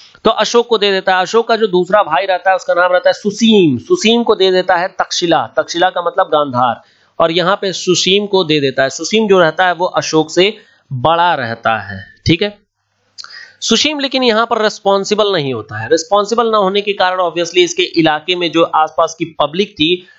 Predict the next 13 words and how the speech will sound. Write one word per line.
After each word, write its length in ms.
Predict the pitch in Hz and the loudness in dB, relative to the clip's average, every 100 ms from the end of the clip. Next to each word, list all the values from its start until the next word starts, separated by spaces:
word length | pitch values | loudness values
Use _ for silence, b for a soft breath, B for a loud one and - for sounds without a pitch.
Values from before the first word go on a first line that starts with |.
| B B | B B
वो 180 | 214 240 208 | 2 2 0
एक 200 | 226 - - | -4 -4 -6
oppression 540 | 190 - 214 - 247 | -6 -2 -2 0 -2
show 260 | 226 - 180 | -2 2 2
कर 200 | 151 139 | 2 -2
देती 340 | 120 117 120 | -2 -6 -4
है। 120 | 110 127 | 0 0
इस 120 | 165 | 0
oppression 440 | - 202 - 254 | -2 -4 -2 -2
को 120 | 240 | 0
दबाने 380 | 175 175 170 190 | 0 0 0 -2
के 160 | 185 185 | -2 0
लिए 400 | 165 170 175 | 2 2 2